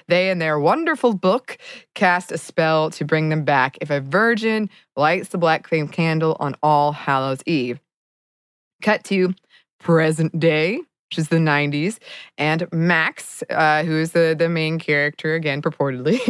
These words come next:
<laughs> um, a teenager whose family just moved from L A to Salem, and he is, oh, so angsty teenage, not happy about it.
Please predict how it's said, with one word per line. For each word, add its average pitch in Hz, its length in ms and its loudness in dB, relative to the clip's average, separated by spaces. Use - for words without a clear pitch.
<laughs> - 120 0
um, 165 340 0
a 170 140 2
teenager 240 440 0
whose 180 240 -2
family 180 380 0
just 165 260 -2
moved 185 220 0
from 269 120 2
L 180 200 2
A 156 240 -2
to 185 100 -2
Salem, 147 560 0
and 156 180 0
he 180 240 0
is, 156 300 0
oh, 190 160 4
so 190 360 0
angsty 170 420 -2
teenage, 156 460 -2
not 151 140 2
happy 143 300 -2
about 139 300 2
it. 139 240 0